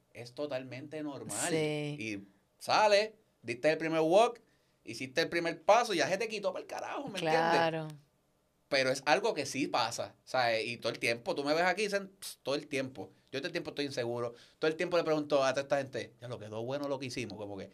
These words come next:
Speaker 2: <laughs>
Speaker 1: Y yo te
Speaker 2: Claro.
Speaker 1: puedo entender por ese lado, o sea, como que uno sí sabe que a lo mejor tiene la capacidad de hacer ciertas cosas, pero a veces uno busca también validación, ¿sabes? Como, "Mano,
Speaker 2: Obvio.
Speaker 1: me quedó bien, como que lo hice bien", ¿me entiendes? Yo soy mucho de eso. No sé
Speaker 2: Ujú.
Speaker 1: en tu caso, pero yo soy mucho de,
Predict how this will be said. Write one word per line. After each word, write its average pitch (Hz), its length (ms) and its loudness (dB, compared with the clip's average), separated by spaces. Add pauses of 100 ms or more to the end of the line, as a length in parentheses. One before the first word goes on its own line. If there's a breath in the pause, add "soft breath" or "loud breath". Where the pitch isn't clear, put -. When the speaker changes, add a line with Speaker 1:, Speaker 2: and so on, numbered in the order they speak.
Speaker 2:
<laughs> - 460 0 (720 loud breath)
Speaker 1:
Y 151 200 0
yo - 0 -
te 151 160 4
Speaker 2:
Claro. 160 160 4
Speaker 1:
puedo 202 160 8
entender 196 320 0
por 185 160 2
ese 175 180 2
lado, 139 240 6
o - 20 -6
sea, 131 160 0
como 135 220 -2
que 135 80 -4
uno 147 240 0
sí 196 320 -6
sabe 180 380 2
que 165 80 -2
a 160 40 2
lo 160 60 2
mejor 151 220 2
tiene 170 200 -2
la 170 120 4
capacidad 156 440 2
de 156 100 0
hacer 156 200 -2
ciertas 156 300 -4
cosas, 135 420 2 (960 soft breath)
pero 131 260 4
a 123 60 6
veces 127 240 -2
uno 185 160 0
busca 185 220 4
también 170 300 2
validación, 143 560 6
¿sabes? 139 220 6
Como, 123 380 2 (100)
"Mano, 151 380 -2
Speaker 2:
Obvio. 175 40 -4
Speaker 1:
me 143 120 -2
quedó 123 260 2
bien, 135 380 -2
como 123 240 -4
que 120 120 0
lo 120 100 -4
hice 147 220 -4
bien", 160 240 -4
¿me 131 80 -8
entiendes? 123 380 -4
Yo 139 120 2
soy 180 120 -4
mucho 160 340 -4
de 117 100 0
eso. 127 280 -6
No 147 380 -8
sé 165 80 0
Speaker 2:
Ujú. 170 60 2
Speaker 1:
en 175 60 -10
tu 160 100 -4
caso, 123 300 0
pero 120 140 -4
yo 131 120 -4
soy 175 120 -4
mucho 180 340 -2
de, 127 320 0